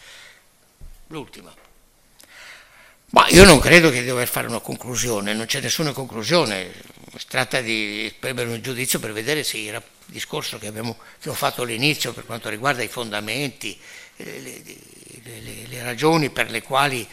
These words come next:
noi abbiamo avuto questo tipo di approccio al teatro, si sono così in qualche modo risolte positivamente, con una certa, con una certa, diciamo, relazione, eh, tra l'autonomia, diciamo, che noi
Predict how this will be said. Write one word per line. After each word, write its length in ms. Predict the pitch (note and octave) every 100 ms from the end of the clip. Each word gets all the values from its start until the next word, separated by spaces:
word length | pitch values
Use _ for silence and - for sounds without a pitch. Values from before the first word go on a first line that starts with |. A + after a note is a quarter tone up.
| - - - -
noi 180 | B2 C3
abbiamo 220 | B2 A2+
avuto 200 | C3+ B2+
questo 280 | - A#2 A2+
tipo 300 | C3 A#2 A2+
di 160 | A2+ A2+
approccio 320 | G#2+ B2+ A#2
al 60 | -
teatro, 640 | F3+ C3+ D3 - G3 B2+ - - -
si 180 | - B2+
sono 560 | - D3 D3 B2+ A2 G2
così 240 | A2+ A2
in 160 | - -
qualche 300 | B2 A2+ A#2
modo 600 | A#2 D3+ B2 A2 G#2+ G#2+
risolte 600 | - A#2+ - - F3 - G#2 - -
positivamente, 880 | C3+ G#2+ A#2 G#2 G#2+ E3 C#3 - -
con 380 | - G#3+ A3 A3
una 100 | G#3+
certa, 360 | - - - - - - - - - - -
con 160 | -
una 120 | - -
certa, 440 | - - - A2
diciamo, 580 | G2+ - C3+ C3 A#2 G#2+ A2+
relazione, 920 | C3 C#3 A#2+ - D3+ D#3 F#3 D3+ -
eh, 360 | A#2 A2+ - G#2
tra 380 | C3+ B2 A2+ - A#2+
l'autonomia, 640 | A2+ - B2+ B2 C#3+ C#3+
diciamo, 380 | G#2+ - A#2 G#2+
che 120 | G#2
noi 240 | G#2+ A#2